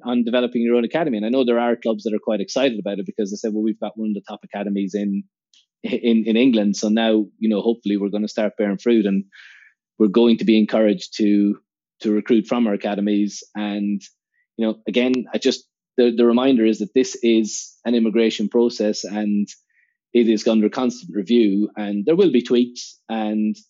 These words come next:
the Home Office do listen, which is, which is good. And I have to say over, kind of over the last six months, um, with, with covid, I, we've gotten how far into now without mentioning covid, which is quite good. I kinda hope to go all the way through, but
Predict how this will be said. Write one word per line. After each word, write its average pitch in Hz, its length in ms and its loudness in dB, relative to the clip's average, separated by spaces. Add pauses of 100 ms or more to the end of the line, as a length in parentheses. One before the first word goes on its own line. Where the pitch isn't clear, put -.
the 110 80 -6
Home 120 180 2
Office 113 260 -4
do 117 180 2
listen, 117 360 0
which 98 180 -4
is, 98 240 -12
which 107 220 -6
is 101 160 -8
good. 117 260 2 (400)
And 113 80 -2
I 117 80 -2
have 123 120 -4
to - 100 -18
say 113 240 0
over, 104 480 -2 (260)
kind 101 140 -6
of 101 60 -4
over 101 120 -6
the 92 80 -6
last - 600 -8
six - 400 -8
months, 107 480 -4 (120)
um, 98 540 -6 (760)
with, 110 200 2 (300)
with 110 200 0
covid, 110 340 2
I, 104 80 0
we've 107 240 -2
gotten 113 220 -2
how 104 120 -4
far 104 240 -2
into 101 240 -4
now 101 160 -4
without 95 220 -4
mentioning 101 340 -6
covid, 98 260 -4
which 95 200 -10
is 98 60 -14
quite 98 260 -10
good. 101 180 0
I 98 120 -2 (140)
kinda 104 200 0
hope 98 180 0
to 98 80 -4
go 90 80 -2
all 95 160 2
the 98 80 0
way 98 140 2
through, 110 320 4
but 104 180 2